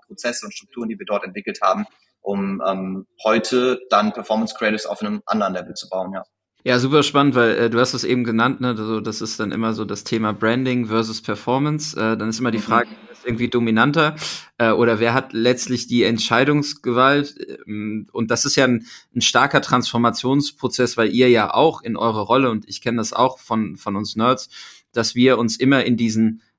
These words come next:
Speaker 2: Grabenkampf begeben und
Speaker 1: Mhm.
Speaker 2: versuchen, so die Akzeptanz für die jeweilige andere Seite irgendwie, ähm, herzustellen, plus auch dafür zu sorgen, dass diese Budgettöpfe am Ende nicht irgendwie hart getrennt werden.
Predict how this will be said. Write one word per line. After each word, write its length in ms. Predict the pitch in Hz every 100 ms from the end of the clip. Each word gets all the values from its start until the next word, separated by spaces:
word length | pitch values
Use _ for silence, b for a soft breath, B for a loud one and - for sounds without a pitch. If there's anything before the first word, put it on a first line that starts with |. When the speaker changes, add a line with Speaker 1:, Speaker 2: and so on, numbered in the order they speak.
| _
Speaker 2:
Grabenkampf 800 | - 117 - 147 135 120 120 -
begeben 540 | 120 120 151 139 147 B B B
und 180 | 131
Speaker 1:
Mhm. 40 | 127
Speaker 2:
versuchen, 480 | 127 120 147 143 123
so 140 | 117
die 160 | 117 117
Akzeptanz 720 | 117 - 113 127 151 175 -
für 100 | 135
die 80 | 117
jeweilige 640 | 131 123 117 113 110 113
andere 320 | 123 156 139
Seite 480 | 120 113 123 123 131
irgendwie, 440 | 82 120 117 120 113
ähm, 400 | - 104 110 - B B
herzustellen, 840 | 117 143 - 143 - 131 127 127 b b b
plus 340 | - 143 139 -
auch 140 | - 117
dafür 260 | 123 131
zu 160 | 120 120
sorgen, 340 | 117 127 139
dass 200 | 117 113
diese 240 | - 113 104
Budgettöpfe 640 | 107 123 143 135 120 117
am 160 | 90 107
Ende 260 | 117 113
nicht 240 | 113 113 -
irgendwie 480 | 113 110 113 101 -
hart 320 | 113 113 -
getrennt 440 | - - 143 185
werden. 340 | 110 110 123